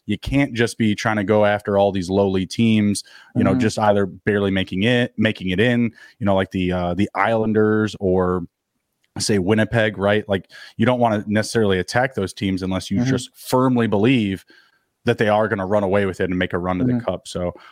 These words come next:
Speaker 1: the A D P conversation is definitely gonna be interesting. And while we're waiting on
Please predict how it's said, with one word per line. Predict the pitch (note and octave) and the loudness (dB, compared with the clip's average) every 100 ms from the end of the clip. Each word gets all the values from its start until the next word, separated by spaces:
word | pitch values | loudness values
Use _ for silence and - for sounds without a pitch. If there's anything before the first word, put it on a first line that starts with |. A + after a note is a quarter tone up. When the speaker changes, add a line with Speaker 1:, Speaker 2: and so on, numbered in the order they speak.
| _ | _
Speaker 1:
the | F#2 G#2 G#2 | -2 2 2
A | B2+ | 2
D | A#2 | 0
P | - A#2+ | 2 -2
conversation | - G#2 G2 - G2+ G2 G2 | 0 -2 -2 -2 -2 -2 -2
is | F#2 | -4
definitely | - A2 G2+ G#2 F#2+ | -2 0 0 -2 -2
gonna | F#2 | -2
be | F2+ | -2
interesting. | F#2 F#2+ - F#2 | -4 -4 -6 -2
And | F#2 | 0
while | F#2+ A#2 | 2 2
we're | A2+ G2 | 2 2
waiting | G#2 A2 G2+ | 2 0 0
on | G2 G2 F#2 | 0 0 -2